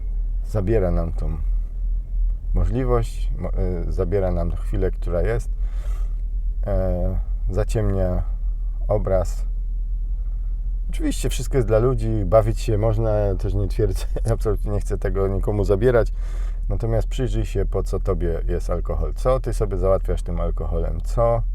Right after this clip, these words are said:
ten alkohol może, e, robić tobie? Jaka jest pętla nawykowa? Dlaczego go nadużywasz? Bo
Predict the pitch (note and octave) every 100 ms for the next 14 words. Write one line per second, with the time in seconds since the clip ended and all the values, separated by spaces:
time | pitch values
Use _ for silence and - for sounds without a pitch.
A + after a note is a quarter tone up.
0 | - - - - - - - F#2+ E2 F2
1 | G2+ F#2 F#2+ F2 E2+ E2 D#2+ D#2+ E2 F#2
2 | - - - - - - E2+ D#2+ E2 D2+
3 | - F2 G2 G2+ F#2+ - - G#2+ G2+ C#3
4 | E3+ C#3 G#2+ G#2 G#2+ F#2+ F2+ - C3 A#2
5 | A#2+ G#2+ G2 G#2 B2+ A#2 A2 A2 - -
6 | - - G2+ - G2 G2+ F#2 G2 F#2+ F2+
7 | F2+ A2+ B2+ D#3+ G2+ F#2+ F#2+ F#2+ F#2+ G#2+